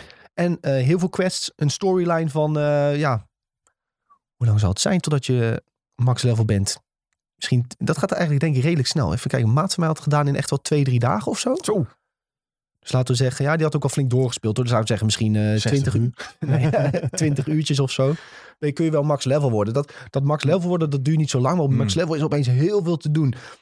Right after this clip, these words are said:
Speaker 1: Je kunt dungeons in, in de P V P. Je kunt raiden. Er zijn world bosses die je langs kunt gaan. En dus ook met allemaal andere mensen. Je moet denken aan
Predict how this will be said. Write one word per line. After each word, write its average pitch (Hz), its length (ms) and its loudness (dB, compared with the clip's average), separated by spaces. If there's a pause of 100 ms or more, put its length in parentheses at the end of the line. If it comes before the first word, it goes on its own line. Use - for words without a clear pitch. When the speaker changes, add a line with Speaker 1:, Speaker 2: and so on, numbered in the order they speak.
Speaker 1:
Je 131 100 -2
kunt 123 440 -2
dungeons 156 300 2
in, 143 120 2
in 135 80 0
de 131 60 0
P - 120 -4
V 139 260 2
P. - 40 -10
Je 120 220 2
kunt 127 220 0
raiden. 135 380 0
Er 120 80 -4
zijn 123 220 0
world 156 280 2
bosses 135 340 0
die 127 140 0
je 123 60 2
langs 123 200 0
kunt 117 160 -4
gaan. 107 260 2 (240)
En 143 100 -2
dus 139 160 -2
ook 190 200 2
met 156 220 0
allemaal 180 380 0
andere 139 260 2
mensen. 147 480 0 (200)
Je 151 100 -2
moet 151 140 0
denken 135 260 0
aan 123 340 -2